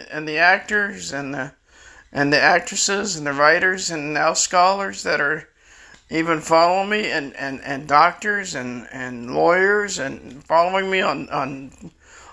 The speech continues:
on my social media, God bless you. If you want to know about my mental illness,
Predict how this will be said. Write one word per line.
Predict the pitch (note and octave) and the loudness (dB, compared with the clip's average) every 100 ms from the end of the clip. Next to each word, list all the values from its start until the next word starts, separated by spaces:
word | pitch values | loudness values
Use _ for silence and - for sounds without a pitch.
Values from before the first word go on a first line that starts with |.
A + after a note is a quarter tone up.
| - | -4
on | C3 D3 | 0 4
my | D3+ | 4
social | D3 E3+ D#3+ E3 D#3 | 4 2 0 -2 -2
media, | D#3+ G#3+ B3+ | -2 0 -2
God | F#3 F#3+ A3 | -2 0 0
bless | - G#3+ A3+ - | 2 2 2 -2
you. | B2 | -6
If | - D3 | -8 -8
you | E3+ | -6
want | G#3 A3 | -2 -2
to | G#3+ | -2
know | F#3+ G#3+ | 0 0
about | G#3+ G3+ | 2 0
my | F#3 G#3 | 2 -2
mental | G3+ G#3+ G#3+ | 0 -4 -4
illness, | F3 G#3+ A#3 C4 - - | -2 -2 0 0 -2 -4